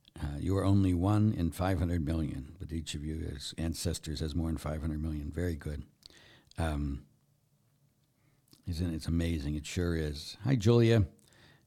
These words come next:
Great to be seeing you and your podcast again, and Paul and I are praying for you. Thank you. Prayers to Saint Lucy for D-, Diana's daughter. Audrey, "Hi, Father. I heard some of the members are saying, 'I'm going to Saint George's.'"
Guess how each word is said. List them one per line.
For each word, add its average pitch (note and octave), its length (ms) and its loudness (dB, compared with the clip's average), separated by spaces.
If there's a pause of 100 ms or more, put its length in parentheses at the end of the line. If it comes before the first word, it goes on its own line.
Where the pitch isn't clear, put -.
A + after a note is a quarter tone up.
(100)
Great G#2+ 260 4
to A2 80 4
be F#2+ 140 2
seeing B2 340 6
you C#3 480 10
and A2+ 120 8
your G2+ 100 4
podcast A2+ 500 4
again, G#2 220 2
and G2+ 140 2
Paul A2+ 160 6
and A2 80 4
I G#2 80 4
are G2 60 6
praying A#2 340 6
for B2 120 2
you. A2+ 160 4
Thank D3 480 10
you. C3+ 460 12 (240)
Prayers A2+ 280 0
to F2+ 60 -6
Saint A2 280 -4
Lucy A#2 440 -2
for G2 200 -6
D-, - 160 -12 (120)
Diana's F#2 440 -2
daughter. G#2 460 4 (680)
Audrey, A#2 380 6
"Hi, B2+ 160 8
Father. B2+ 340 6
I G#2+ 40 8
heard B2 180 6
some A#2+ 120 4
of B2 40 4
the A#2+ 60 6
members A#2 340 6
are A2 80 4
saying, A2+ 360 2
'I'm G#2+ 140 4
going C3+ 380 10
to A#2+ 100 4
Saint A#2+ 300 4
George's.'" G2 880 2